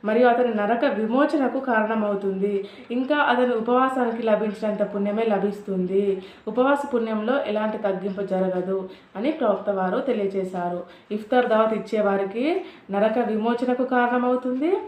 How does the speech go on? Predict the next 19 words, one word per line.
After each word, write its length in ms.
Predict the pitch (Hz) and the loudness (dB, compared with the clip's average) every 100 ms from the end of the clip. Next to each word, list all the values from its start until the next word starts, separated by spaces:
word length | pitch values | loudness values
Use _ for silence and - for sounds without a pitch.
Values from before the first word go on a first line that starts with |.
| - - 202 | -12 -8 -4
ఉపవాసం 440 | 202 226 226 226 | 2 2 2 0
ఉన్నంత 420 | 220 208 202 202 | -2 -2 -2 -2
పుణ్యం 280 | 202 196 202 | -2 -2 -2
కూడా 360 | 196 196 285 - - - 196 | -2 0 0 -2 -8 -10 -2
లభిస్తుంది. 1000 | 190 196 196 - 185 180 180 196 190 190 - - - 202 | 0 2 -2 -4 -4 -2 0 2 2 0 -12 -20 -8 -2
అనుచరులు 500 | 240 285 277 220 - - - 214 | 0 2 2 0 -4 -10 -6 0
ఇలా 140 | 220 | 4
అన్నారు, 440 | 202 214 226 185 - - | 4 2 0 -2 -4 -2
"ఓ 40 | |
దైవప్రవక్త, 800 | 240 226 233 269 277 - 285 208 190 | 4 6 6 4 2 2 2 2 0
మాలో 280 | 208 247 285 | 2 4 2
ప్రతి 380 | - 226 269 | 0 -2 0
ఒక్కరూ 380 | 262 - 311 302 | 0 2 6 6
ఒక 200 | - 233 | 4 2
ఉపవాసకి 540 | 247 240 254 277 - 254 | 4 4 2 2 0 -2
ఇఫ్తార్ 480 | 226 - 269 269 | -2 0 0 4
చేయించే 260 | 254 240 262 | 2 4 0
స్తోమత 440 | 262 254 240 247 | 0 2 2 2
లేదు" 600 | 254 233 226 226 247 226 | 2 4 4 4 2 0